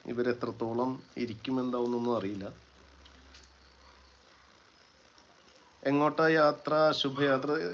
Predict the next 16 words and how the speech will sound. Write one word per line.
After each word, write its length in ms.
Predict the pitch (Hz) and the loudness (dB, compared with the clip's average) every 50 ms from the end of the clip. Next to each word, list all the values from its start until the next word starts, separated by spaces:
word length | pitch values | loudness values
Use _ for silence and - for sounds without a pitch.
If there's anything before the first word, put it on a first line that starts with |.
| 143 127 | -6 -2
യാത്ര 480 | 123 131 131 123 123 117 120 - 135 135 | 2 4 6 6 6 4 2 2 0 2
എന്ന് 160 | 143 156 170 | 2 2 2
പറയാൻ 280 | 180 180 185 190 185 | 4 4 4 2 2
ശ-, 280 | 175 180 185 180 180 175 170 170 165 160 160 156 156 151 147 143 135 135 135 - 151 - 151 135 123 160 202 202 196 190 165 - - - | 0 0 0 0 0 2 0 0 0 0 -2 -2 -2 -2 -2 -2 0 -2 -2 -2 -2 0 -2 -2 -2 -2 -4 -4 -4 -6 -6 -8 -6 -6
അത്ര 280 | - - - - 120 | -6 -4 -4 -2 0
വലിയ 300 | 120 131 123 120 120 131 | 2 2 2 2 2 4
നല്ല 340 | 131 139 143 143 139 139 143 | 6 6 6 6 6 4 6
കാര്യത്തിനൊന്നല്ല, 880 | 147 143 143 143 139 143 143 143 147 151 151 139 131 135 147 - - - - - | 6 6 6 6 4 0 2 2 2 2 2 0 0 0 0 -2 -4 -10 -14 -12
എന്നാലും 520 | 107 107 113 113 113 113 113 120 131 127 127 - - - - - - - | -8 -6 -4 -2 -2 -2 -2 -2 -4 -6 -10 -16 -20 -20 -20 -20 -10 -2
ചില, 180 | 143 135 127 131 | 0 2 2 2
ഏ, 260 | 135 - - - 143 135 131 127 123 120 120 120 120 120 117 | 0 -2 -2 -2 0 2 2 4 4 4 2 2 0 0 0
മോശമല്ല, 800 | 123 123 127 127 123 - - 156 165 160 139 127 135 151 190 - - - - - - - - - - - - - - | 0 0 0 0 0 0 2 2 2 2 2 2 0 -2 -4 -10 -18 -20 -20 -20 -20 -20 -20 -20 -20 -20 -20 -12 -8
ഒരു 140 | 104 104 110 | -4 -2 0
en-, 320 | 120 127 127 123 127 131 131 | 2 2 2 0 0 -2 -2
എന്റർടൈൻമെന്റ് 640 | 127 127 123 127 123 123 127 127 131 131 139 143 156 | -2 0 0 0 0 0 0 2 4 4 4 4 4
ആണ്. 220 | 139 123 127 - | 4 4 2 0